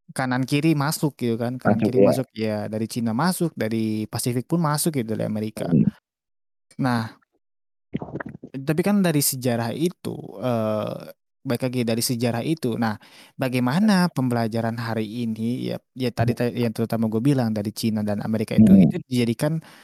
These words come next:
Speaker 1: sebuah, eh, sejarah tuh seperti apa gitu. Kalau
Speaker 2: Hmm.
Speaker 1: misalkan kita hanya untuk menganalisisnya hanya kayak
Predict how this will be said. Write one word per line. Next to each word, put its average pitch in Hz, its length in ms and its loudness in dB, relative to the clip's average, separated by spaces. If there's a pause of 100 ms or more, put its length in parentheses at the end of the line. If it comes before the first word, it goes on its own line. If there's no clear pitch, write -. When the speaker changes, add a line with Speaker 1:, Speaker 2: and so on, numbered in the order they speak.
(300)
Speaker 1:
sebuah, 123 540 0 (520)
eh, 113 260 -2
sejarah 120 420 -2
tuh 175 120 -2
seperti - 360 -4
apa - 400 -4
gitu. - 320 -12 (320)
Kalau 120 240 10
Speaker 2:
Hmm. 104 80 10
Speaker 1:
misalkan 160 400 6
kita 156 240 -2
hanya 151 480 2
untuk 147 260 -2
menganalisisnya 147 680 -4
hanya 147 260 -6
kayak 127 540 -4